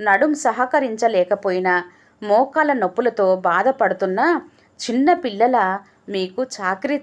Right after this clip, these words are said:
చేస్తుంది. అదే మీ అమ్మ అయితే మీరు ఇలా చేయించేవారా? మీ ఇంటి ప్రహారీ గోడపై చెక్కిన భ్రమరాంబ నీలకంఠ నిలయం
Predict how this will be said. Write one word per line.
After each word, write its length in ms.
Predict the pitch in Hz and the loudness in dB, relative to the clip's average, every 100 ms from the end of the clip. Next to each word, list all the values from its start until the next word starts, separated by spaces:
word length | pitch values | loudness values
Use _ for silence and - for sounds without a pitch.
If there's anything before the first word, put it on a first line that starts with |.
| 233 | -4
చేస్తుంది. 540 | 185 - 190 180 170 - _ _ - | -4 -4 -4 -4 -8 -14 _ _ -4
అదే 300 | 185 185 269 | -2 2 2
మీ 200 | 285 226 | 2 0
అమ్మ 260 | 190 185 240 | -2 -2 -2
అయితే 400 | 214 202 311 349 - _ _ | -2 -2 -2 -4 -10 _ _
మీరు 360 | 208 196 214 311 | -6 -2 0 -2
ఇలా 320 | 240 202 220 220 | -2 0 0 0
చేయించేవారా? 760 | 202 247 262 285 202 180 254 381 - _ _ _ 233 | -2 -2 2 2 2 0 0 -2 -10 _ _ _ -4
మీ 100 | 269 | -2
ఇంటి 320 | 254 262 349 | -2 -2 -2
ప్రహారీ 680 | - 240 240 285 202 302 - | 2 2 2 0 0 -2 -4
గోడపై 500 | 202 202 208 220 214 | 2 2 4 2 0
చెక్కిన 460 | 214 220 - 220 190 | 0 -6 -4 -2 -2
భ్రమరాంబ 680 | 196 190 208 240 226 208 | -2 -4 -2 0 -2 0
నీలకంఠ 760 | 214 233 202 202 240 233 202 190 | 0 0 -4 -4 -2 0 0 0
నిలయం 520 | 202 190 214 214 190 | -2 -2 -2 -2 -4